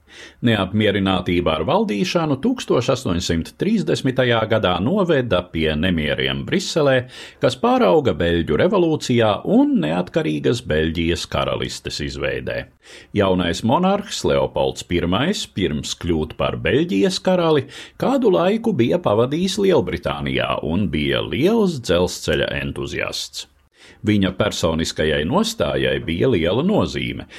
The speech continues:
tomēr galvenais motīvs bija nepieciešamība nodrošināt jaunās valsts ārējo tirdzniecību. Nozīmīgi sakari vienoja Beļģiju ar Reinzemi Vācijā,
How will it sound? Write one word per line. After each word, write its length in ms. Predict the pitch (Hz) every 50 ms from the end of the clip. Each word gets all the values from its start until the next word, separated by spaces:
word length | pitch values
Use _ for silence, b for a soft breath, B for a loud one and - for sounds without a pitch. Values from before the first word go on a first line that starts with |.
| B B B
tomēr 460 | B 185 190 185 160 123 107 101 95
galvenais 580 | 101 151 208 254 254 233 226 214 - 196 - -
motīvs 540 | 190 180 175 180 - 147 139 131 120 101 92
bija 220 | 110 185 240 240 180
nepieciešamība 1000 | 170 185 185 - 185 165 - - 170 165 151 - 156 147 143 143 143 131 123 110 98
nodrošināt 880 | 90 87 120 180 208 190 185 185 180 160 - - 147 143 135 120 117 -
jaunās 400 | 156 165 180 156 143 127 120 123
valsts 400 | 127 143 160 165 - - - -
ārējo 480 | 160 160 147 147 143 143 143 143 143
tirdzniecību. 1000 | 131 - 92 - - - - - 67 64 60 60 - - - 64 62 58 - - - _ _ B B B B B B
Nozīmīgi 800 | 117 113 110 101 90 95 87 85 80 82 78 76 76 - -
sakari 600 | - - - 80 73 - - - 107 123 131 139
vienoja 560 | - 82 78 71 71 71 71 73 76 76 76
Beļģiju 680 | 71 62 71 71 73 71 71 73 71 80 82 90 101 - 123
ar 160 | 123 131 -
Reinzemi 720 | - 160 190 214 208 202 185 151 - 87 78 73 73 73
Vācijā, 640 | - 78 73 76 71 69 - - - 69 65 - -